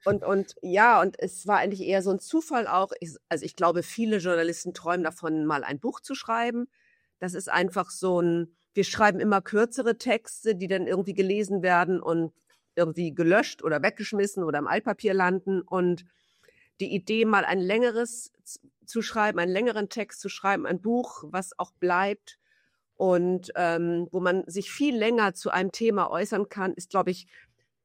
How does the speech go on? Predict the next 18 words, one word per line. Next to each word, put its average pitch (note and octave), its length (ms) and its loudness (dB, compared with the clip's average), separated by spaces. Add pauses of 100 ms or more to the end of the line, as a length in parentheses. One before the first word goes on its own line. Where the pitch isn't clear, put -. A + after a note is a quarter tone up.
(120)
ein F#3+ 140 0
Wunsch, G3+ 520 0 (520)
ja, C3 380 2
der C3+ 100 -2
in E3 100 0
ganz D#3+ 300 0
vielen F#3+ 340 0
Journalisten D#3 640 0
oder C#3 180 -4
überhaupt, C3+ 480 -4
ähm, A2+ 340 -6
ähm, G2+ 280 -8
besteht. C#3+ 540 -4 (400)
Und F3 200 -4
ich G3+ 180 -4
hatte B3 260 2
auch B3+ 200 4
dieses, B3 440 0